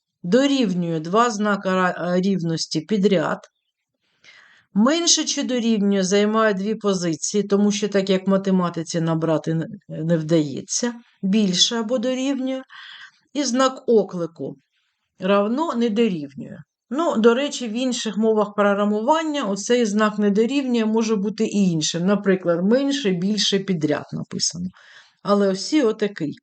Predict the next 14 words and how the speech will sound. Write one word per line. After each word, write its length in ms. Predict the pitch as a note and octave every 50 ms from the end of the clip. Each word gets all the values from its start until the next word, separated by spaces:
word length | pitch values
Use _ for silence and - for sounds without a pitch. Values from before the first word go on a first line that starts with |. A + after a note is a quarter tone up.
| _ _ _ _ _ _ _ _ _ _ _ -
знак 380 | D#3 E3 E3 F#3 G#3 G#3 G#3
нерівності. 800 | G3 F#3 F#3 F#3 F3 E3 D#3 D3 C#3 B2+ - - - - - - - _ _ _ _ _ _ _ _ _ _ _ _ _ _ _ _ _ _ _ _ _ _ _
Далі, 560 | - G#3+ F#3 E3 F3+ G3+ G3 F3 D#3 D#3+ - - - _
складні 720 | - - - - - F#3 G3+ G#3+ G3+ F#3 G#3+ A#3 C#4 D#4
оператори. 720 | - - G#3 A3 A3 - G#3+ G3+ G3 D#3 E3 - - - - - - _ _ - - - - - - - - - - - - - - - _ -
До 180 | F#3 F#3+ A#3 A#3
складних 520 | A3+ - C4 B3+ B3+ A#3 C#4 E4 D#4+ C#4
операторів 800 | D#4 D4+ D#4 C4+ C#4 A#3+ G#3 F#3+ F#3+ F#3 - F#3+ G3 C4 B3 A3+
відносять 600 | G#3+ A3+ G3+ G3+ A3+ A#3 A#3+ A#3+ - A#3 A3+ A3+
власне 680 | G3 F#3+ G#3+ A3+ A3 G#3 G3+ G3 G3+ - - - B3 B3+
складні 480 | B3+ - - B3+ B3+ A3 A#3+ B3+ C4
оператори 680 | C4 C4 C4 C4 C4 B3+ B3+ B3+ B3+ B3+ B3 A#3+ A3+ A3+
та 180 | A3+ A3+ D4 D4
блоки. 640 | A#3 G#3 G#3 G3 F#3+ F3+ D#3+ - - _ - -